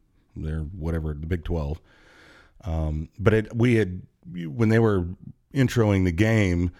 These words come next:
it was all highlights. It was like reliving a bad nightmare and seeing Oklahoma just, you know, all the years they crushed us. So it was nice to have a good, close game. And, and much respect to Oklahoma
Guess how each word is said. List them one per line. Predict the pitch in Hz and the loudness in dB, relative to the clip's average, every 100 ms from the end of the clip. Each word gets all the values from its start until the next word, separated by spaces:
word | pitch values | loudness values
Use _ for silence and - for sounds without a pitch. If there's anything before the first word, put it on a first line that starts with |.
| _ _ _ | _ _ _
it | 117 | 0
was | 107 104 | 2 2
all | 101 107 | 2 0
highlights. | 98 113 104 92 85 - - - | 0 0 2 2 0 -4 -10 -6
It | 101 | -4
was | 101 | 0
like | 98 87 | 0 2
reliving | 104 104 104 98 | 2 4 2 2
a | 85 | 2
bad | 98 95 | 2 2
nightmare | 92 95 87 85 | 0 0 0 0
and | 82 | 0
seeing | - 98 87 | 0 0 0
Oklahoma | 87 85 92 85 | 0 0 0 0
just, | 78 - | -4 -4
you | 90 | -2
know, | 82 | 0
all | 80 | -2
the | 80 | 0
years | 82 80 | -2 -2
they | 73 | -6
crushed | - 82 76 - | -6 -6 -4 -6
us. | 65 | -8
So | - 73 | -4 -4
it | 76 | -4
was | 80 | -2
nice | 110 117 117 | 2 2 2
to | 104 | 0
have | 98 92 | 2 0
a | |
good, | 85 110 104 | 0 0 2
close | 110 101 - | 0 0 0
game. | 95 90 92 - - - - - | 0 2 0 -4 -20 -20 -20 -8
And, | 85 85 104 - | -4 -2 -4 -4
and | 104 98 95 | -2 0 2
much | 98 107 107 110 104 110 127 - | 2 4 4 4 4 4 2 0
respect | 98 - 107 80 | -2 0 -2 0
to | 113 | -2
Oklahoma | 104 95 95 98 98 101 | -2 0 2 2 2 0